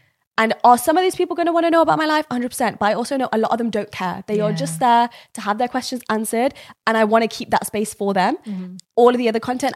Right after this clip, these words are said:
Speaker 1: I'll move elsewhere. And so, yeah, you need to have that consistency with all of the content you do. But ultimately, I think it's about doing what you love, bringing your values into it and your authentic personality. A lot of people
Speaker 2: Yeah.
Speaker 1: make the mistake of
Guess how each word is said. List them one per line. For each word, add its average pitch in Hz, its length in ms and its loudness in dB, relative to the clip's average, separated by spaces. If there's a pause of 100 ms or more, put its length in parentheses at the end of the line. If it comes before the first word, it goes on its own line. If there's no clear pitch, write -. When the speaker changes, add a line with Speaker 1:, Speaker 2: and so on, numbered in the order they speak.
Speaker 1:
I'll 214 100 2
move 196 260 0
elsewhere. 185 480 -2 (680)
And 220 160 -4
so, 196 360 2 (400)
yeah, 247 100 4
you 220 160 2
need 311 200 2
to 285 80 2
have 247 200 4
that - 160 2
consistency 202 840 -4 (100)
with 208 180 -2
all 214 160 4
of 202 100 -2
the 202 60 -2
content 202 360 -6
you 196 100 -4
do. 175 260 -2 (300)
But - 80 -4
ultimately, 226 560 2
I 202 60 2
think 202 180 -6
it's - 160 -6
about 190 400 2 (440)
doing 302 360 2
what 302 140 2
you 311 100 2
love, 208 400 4
bringing 269 240 0
your 302 100 0
values 220 300 0
into 208 240 -4
it 202 160 0
and 226 300 0
your 214 480 0
authentic 196 340 -6
personality. 202 720 -8 (100)
A 226 60 0
lot 220 240 4
of - 100 -4
people 240 280 -2
Speaker 2:
Yeah. 214 60 0
Speaker 1:
make 202 200 0
the 190 60 -4
mistake 208 680 -4 (380)
of 208 280 4